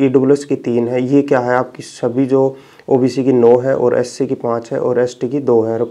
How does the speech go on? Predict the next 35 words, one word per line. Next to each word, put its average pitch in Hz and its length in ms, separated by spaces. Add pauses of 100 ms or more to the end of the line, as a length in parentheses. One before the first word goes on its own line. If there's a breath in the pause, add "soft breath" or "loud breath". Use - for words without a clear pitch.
पैंतीस 127 360
वैकेंसी 123 320
टोटल 120 320
हो 107 100
गई। 107 160 (440 loud breath)
तो 135 80
इसमें 131 300
सारी 127 460
टोटल 131 340
वैकेंसियों 127 440
में 123 100
क्या 120 160
कट 117 240
ऑफ 127 160
क्या 127 100
रहने 117 220
वाली 113 220
दोस्तों, 113 340 (600 loud breath)
पूरी 127 200
की 117 60
पूरी 120 240
all 120 300
इंडिया 120 240
ही 127 140
रहने 110 220
वाली 107 160
है। 110 60
जिस 127 200
कैंडिडेट 120 480
ने 123 160
अच्छा 135 300
खासा 120 280
मतलब 117 240
ओबीसी 123 380
में 127 140